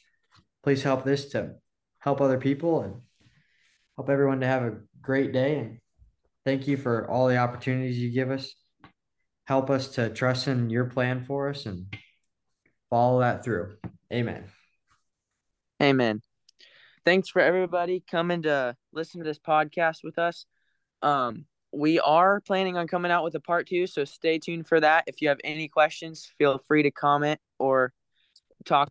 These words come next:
Speaker 2: or, uh, get a hold of us at rodeo kids dot com. Thank you all for listening. The end. Good job, guys. Good job.
Speaker 1: We did it. It did
Speaker 2: We
Speaker 1: not
Speaker 2: did it.
Speaker 1: last very long, guys. It was only, like,
Speaker 2: It didn't
Speaker 1: twenty.
Speaker 2: last long.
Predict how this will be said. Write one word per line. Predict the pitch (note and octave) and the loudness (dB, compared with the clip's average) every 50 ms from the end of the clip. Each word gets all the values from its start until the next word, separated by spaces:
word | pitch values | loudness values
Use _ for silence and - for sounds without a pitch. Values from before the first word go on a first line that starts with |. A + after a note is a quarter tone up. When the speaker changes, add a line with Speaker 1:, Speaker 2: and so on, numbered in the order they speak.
| - _ - | -4 _ -2
Speaker 2:
or, | C#3 C3+ B2+ A#2+ A2+ - | -2 -2 -2 -4 -6 -4
uh, | G#2 C3+ A#2+ A2+ A2 - _ - | -2 -2 -2 -4 -6 -10 _ -4
get | D3+ | -2
a | D3+ | -2
hold | D#3 D#3 D3+ D3 | 0 -2 -2 0
of | D3 | -2
us | D3 - - | -2 -2 -2
at | - - C3 B2 A#2+ - | -2 0 0 0 0 -2
rodeo | A#2+ C#3 C#3+ D3+ D#3 D#3 | -2 -2 0 0 -2 -4
kids | - - D#3+ E3 D#3+ D3+ - - _ _ _ - | -4 -4 -4 -4 -4 -6 -12 -20 _ _ _ 4
dot | D3 D3 C3 - | 4 4 4 4
com. | E3 D#3+ E3+ F3 - _ _ _ - _ _ _ _ _ _ _ _ _ _ _ | 2 2 2 0 -2 _ _ _ -20 _ _ _ _ _ _ _ _ _ _ _
Thank | - D#3 D#3 D3 | -4 -4 -2 -2
you | D#3 D#3 D3+ | 0 2 2
all | D3 C#3+ | 2 2
for | C#3+ - D3 | 0 0 -2
listening. | D3 D3+ D#3 - - E3+ E3+ F3 F3 - _ _ _ _ _ _ _ _ _ _ _ _ _ _ _ _ _ _ _ _ _ _ _ _ _ _ _ _ _ _ _ _ _ _ _ _ _ _ _ - | -2 -2 -4 -4 -6 -8 -6 -8 -8 -12 _ _ _ _ _ _ _ _ _ _ _ _ _ _ _ _ _ _ _ _ _ _ _ _ _ _ _ _ _ _ _ _ _ _ _ _ _ _ _ -8
The | C#3+ B2+ | -8 -8
end. | - - - - _ _ _ _ _ _ _ _ _ _ _ _ _ _ _ _ _ _ _ _ _ - | -8 -10 -14 -18 _ _ _ _ _ _ _ _ _ _ _ _ _ _ _ _ _ _ _ _ _ -4
Good | - F#3 | 0 4
job, | D#3+ D3 C3+ B2+ - | 6 6 6 6 4
guys. | B2 A#2 A#2+ A#2+ A#2+ - - - - _ _ _ _ _ _ _ _ _ _ _ _ _ _ _ _ _ _ _ _ _ _ _ _ _ _ _ _ | 2 2 4 2 0 -4 -10 -16 -20 _ _ _ _ _ _ _ _ _ _ _ _ _ _ _ _ _ _ _ _ _ _ _ _ _ _ _ _
Good | E3 D#3+ C3+ | -6 -4 0
job. | B2+ A#2+ A#2 A2+ A#2 | 2 2 4 4 4
Speaker 1:
We | A#2+ | 2
did | A2 G#2+ | 2 2
it. | G#2 G#2+ G#2+ - - _ _ _ _ _ _ _ _ _ _ _ _ _ _ | 0 0 -2 -4 -10 _ _ _ _ _ _ _ _ _ _ _ _ _ _
It | - C3+ | -2 2
did | C#3+ D#3 | 2 4
Speaker 2:
We | D3 | 4
Speaker 1:
not | D3 D3+ D3+ | 4 2 2
Speaker 2:
did | - | 4
it. | D3 | 4
Speaker 1:
last | C#3+ C#3+ C#3 C#3 - - | 4 2 2 0 -2 -4
very | C#3 - - - - - - | -6 -6 -6 -10 -14 -14 -12
long, | B2 A#2 | -8 -8
guys. | A#2+ A#2 A#2 B2 B2+ B2+ | -6 -4 -4 -4 -4 -4
It | C#3 | -4
was | C#3 C#3+ C#3 | -4 -2 0
only, | D3+ D3+ D3+ D3+ C#3+ | 0 2 2 2 2
like, | C3+ - | 4 4
Speaker 2:
It | E3+ | 4
didn't | F#3 A3+ F#3+ | 4 4 6
Speaker 1:
twenty. | F3+ F3 D#3+ | 6 6 6
Speaker 2:
last | F3 - - | 4 0 -4
long. | - - _ - - _ | -10 -14 _ -20 -20 _